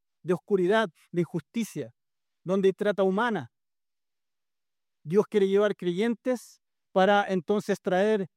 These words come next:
libertad y liberación a esos lugares.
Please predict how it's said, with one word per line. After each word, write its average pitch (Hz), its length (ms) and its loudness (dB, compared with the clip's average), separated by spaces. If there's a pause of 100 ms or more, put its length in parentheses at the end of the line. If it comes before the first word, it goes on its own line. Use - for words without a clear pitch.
(220)
libertad 180 640 0
y 190 60 0
liberación 170 680 -4
a 165 80 -8
esos 170 160 -6
lugares. 139 420 -6